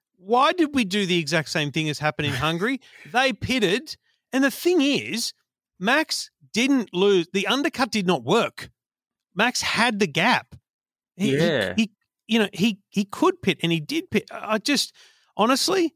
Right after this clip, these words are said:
Speaker 1: it didn't make sense to me at all
Speaker 2: Well, I think
Speaker 1: what
Speaker 2: that
Speaker 1: Red Bull did in that period of time, Connor.
Speaker 2: Well, I think the dynamic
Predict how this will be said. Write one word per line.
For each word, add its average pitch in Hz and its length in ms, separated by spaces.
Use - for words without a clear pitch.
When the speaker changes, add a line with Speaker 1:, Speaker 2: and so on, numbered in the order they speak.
Speaker 1:
it - 220
didn't 226 320
make 180 240
sense - 480
to 160 120
me 139 420
at 185 200
all 208 480
Speaker 2:
Well, 208 100
I 226 60
think - 160
Speaker 1:
what 160 100
Speaker 2:
that 240 80
Speaker 1:
Red 170 200
Bull 156 140
did 139 240
in 135 100
that 135 180
period 139 240
of 120 80
time, 120 240
Connor. 104 280
Speaker 2:
Well, 254 180
I 254 120
think 277 220
the 233 60
dynamic 170 760